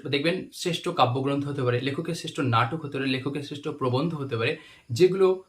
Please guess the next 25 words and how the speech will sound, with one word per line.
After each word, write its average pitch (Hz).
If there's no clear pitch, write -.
কলেজে 147
পড়ানো 127
হয়, 135
নেট 147
সেটের 147
সিলেবাসে 120
রয়েছে। 117
অনেকেই 170
এখন 202
তো 180
অনেকদিন 160
পরীক্ষা 143
হয়নি 170
বলে 151
আপনারা 127
নেট 127
সেট -
পরীক্ষা 120
দিয়েছেন, 113
সেক্ষেত্রে 185
যে 139
যে 143
সিলেবাসে 123
যেগুলো 113
রয়েছে, 156